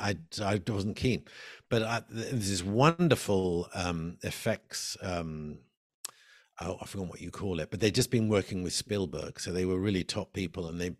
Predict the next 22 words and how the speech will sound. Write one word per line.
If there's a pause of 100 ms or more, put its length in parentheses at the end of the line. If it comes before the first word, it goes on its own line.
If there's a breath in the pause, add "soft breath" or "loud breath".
(120)
built
this
suit
for (260)
me, (1040 soft breath)
which
was
so
realistic (440)
that,
um, (720)
if
I
went
up
to
people
saying,
"This
isn't
real,"
they,